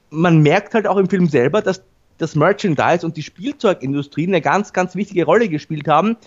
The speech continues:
denn am Ende, im zweiten Teil oder im letzten Teil des Filmes, gibt's zum Beispiel neue Anzüge für die Superhelden, einen Sonar-Anzug.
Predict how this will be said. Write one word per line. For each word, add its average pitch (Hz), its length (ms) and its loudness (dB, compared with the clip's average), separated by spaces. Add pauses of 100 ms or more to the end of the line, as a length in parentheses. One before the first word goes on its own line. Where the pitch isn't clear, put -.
(420)
denn 165 180 2
am 160 160 0
Ende, 202 260 2
im 127 320 -2
zweiten 175 400 -2
Teil 226 440 -2
oder 127 260 -6
im 110 320 -10
letzten 147 380 -6
Teil 139 200 -4
des 151 140 -6
Filmes, 180 320 -4
gibt's - 220 -12
zum 180 120 0
Beispiel 160 640 2 (840)
neue 160 340 2
Anzüge 151 640 -2 (460)
für 147 140 2
die 113 260 -2 (220)
Superhelden, 104 800 -4
einen 104 120 -10
Sonar-Anzug. 117 1200 -2